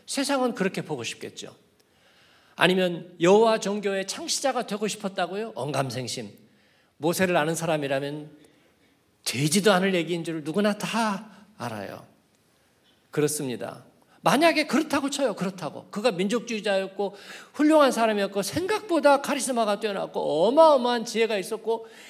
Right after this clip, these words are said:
그래서 오늘 같으면 하버드 학교를 세울 수도 있을 사람이었다고 쳐요.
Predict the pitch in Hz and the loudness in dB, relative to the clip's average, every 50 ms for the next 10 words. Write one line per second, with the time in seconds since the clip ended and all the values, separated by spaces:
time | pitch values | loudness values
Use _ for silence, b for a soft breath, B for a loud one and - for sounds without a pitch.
0 | B B B - 220 226 196 240 214 196 233 262 - 240 226 - 220 226 233 226 | B B B -6 -4 -2 0 2 4 4 4 4 4 2 0 0 -2 -2 -2 -2
1 | 214 190 269 277 285 269 226 233 254 247 226 220 - - 262 247 247 254 240 - | -2 -2 0 2 2 2 2 2 0 0 0 -2 -4 -2 -2 0 0 0 -2 -2
2 | - 277 370 392 349 - - 311 294 247 226 233 226 214 220 214 220 - 247 220 | -2 0 2 2 2 2 -2 -4 -4 -4 -2 -2 -2 -2 -2 -4 -6 -6 -6 -6
3 | 208 - 220 226 233 226 220 202 190 196 - 196 196 226 226 220 - - - 285 | -6 -4 -2 -2 -2 0 0 -2 -2 0 -2 -2 0 -2 -2 -2 -4 0 4 4
4 | 269 214 156 156 170 - - | 4 4 4 0 -4 -8 -12